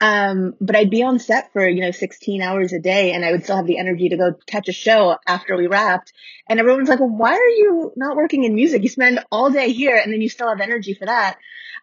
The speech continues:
Um, and I was just in a place like, "I'm not a musician. What, you know, what would I do in music? I know what I like. I know what I'm passionate about." But I didn't necessarily see a clear path for myself there.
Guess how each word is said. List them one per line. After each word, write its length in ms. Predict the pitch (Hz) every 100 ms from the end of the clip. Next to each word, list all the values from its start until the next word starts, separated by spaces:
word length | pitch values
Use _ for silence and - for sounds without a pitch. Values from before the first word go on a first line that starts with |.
| -
Um, 480 | 226 220 214 202 202 _ _ _
and 160 | 233 233
I 80 | 240
was 140 | 254
just 180 | - 349
in 60 |
a 60 | 330
place 200 | 330 415
like, 140 | 302 -
"I'm 140 | 262
not 160 | 539 453
a 60 |
musician. 540 | 220 175 170 - 320 311
What, 240 | 294 -
you 120 | 226 240
know, 120 | 240
what 180 | 240 247
would 120 | 247
I 600 | 240 240 240 233 226 - _ - 196
do 260 | 170 220 240
in 180 | 220 208
music? 360 | 220 285 170
I 100 | 175
know 160 | 190 190
what 100 | 190
I 100 | 180
like. 320 | 170 170 202
I 60 | 202
know 140 | 185
what 80 | 160
I'm 120 | 170
passionate 440 | - - - 214 202
about." 320 | 220 254 277 - _ _ -
But 200 | 190 208
I 60 | 202
didn't 360 | 208 226 208
necessarily 540 | 202 196 202 202 190 190
see 160 | 190
a 40 | 160
clear 240 | - 180
path 320 | - 311 -
for 80 | 294
myself 460 | 202 175 185 - -
there. 320 | 165 185